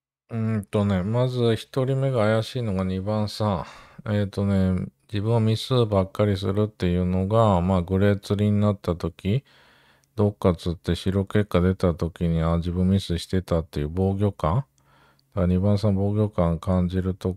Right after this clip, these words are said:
こと、怪しいのと、あと五番さんはそこで、まあ、二じゃなくて三釣りに持ってってる、まあ、五番さんが怪しい。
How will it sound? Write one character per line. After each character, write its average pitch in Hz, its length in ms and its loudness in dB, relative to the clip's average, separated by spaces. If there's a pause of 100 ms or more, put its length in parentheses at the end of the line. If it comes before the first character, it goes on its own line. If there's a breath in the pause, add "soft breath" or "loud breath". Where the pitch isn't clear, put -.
こ 92 300 0
と、 101 580 0
怪 95 240 0
し - 160 -4
い - 20 2
の 90 140 0
と、 92 160 -2
あ 90 60 0
と 85 100 -6
五 92 200 -2
番 113 260 2
さ 110 140 -2
ん 110 180 0
は 110 80 2
そ 107 180 -4
こ 120 240 0
で、 104 320 2 (760 soft breath)
ま 104 160 4
あ、 95 40 6
二 113 220 4
じ 117 80 4
ゃ 95 100 6
な 92 180 4
く - 120 -12
て 82 100 0
三 98 340 0
釣 98 280 -2
り 98 60 2
に 98 100 4
持 95 200 2
っ - 40 0
て - 220 0
っ 92 40 -2
て 85 260 -2
る、 76 280 -2 (100)
ま 85 140 -4
あ、 - 20 -2
五 85 160 -2
番 90 240 2
さ 87 220 -4
ん 87 80 -2
が 95 220 2
怪 82 240 0
し - 140 -12 (180)
い。 - 80 -14